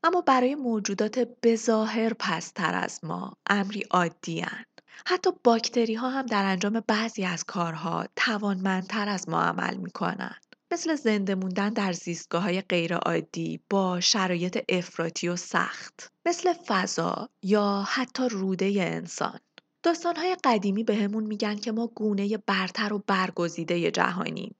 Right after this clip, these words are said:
همون داستان گل سرسبد که در جریانش هستید.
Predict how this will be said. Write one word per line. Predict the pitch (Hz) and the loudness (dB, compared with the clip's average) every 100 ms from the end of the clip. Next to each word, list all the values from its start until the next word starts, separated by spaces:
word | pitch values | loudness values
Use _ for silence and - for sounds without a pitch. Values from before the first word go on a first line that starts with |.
| _ - | _ -4
همون | 330 311 277 | -2 -2 -2
داستان | 226 220 220 233 | -2 0 0 0
گل | 208 180 | 0 0
سرسبد | 180 202 180 - 180 170 175 | 0 -2 -2 0 -2 0 -2
که | 175 | -2
در | 175 175 | 0 0
جریانش | 165 175 175 170 165 175 - | 0 0 0 -2 -2 -2 0
هستید. | - 180 - - - | 0 -2 -8 -12 -14